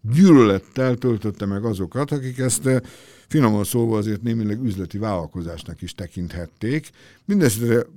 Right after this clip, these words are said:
szá-, azzal kellett számot vetniük, hogy itt valami borzasztó dolog történt, tehát megindították az ötödik hadoszlopot.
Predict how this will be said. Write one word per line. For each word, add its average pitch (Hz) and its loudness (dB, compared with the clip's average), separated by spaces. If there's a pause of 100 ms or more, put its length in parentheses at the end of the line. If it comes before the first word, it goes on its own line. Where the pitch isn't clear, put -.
szá-, - -4
azzal 131 2
kellett 98 -2
számot 120 -2
vetniük, 110 -4
hogy 92 -4 (400)
itt 151 -2
valami 113 2
borzasztó 110 4
dolog 98 -2
történt, 165 -4
tehát 170 0
megindították 107 2
az 95 -4
ötödik 87 -4
hadoszlopot. 135 -8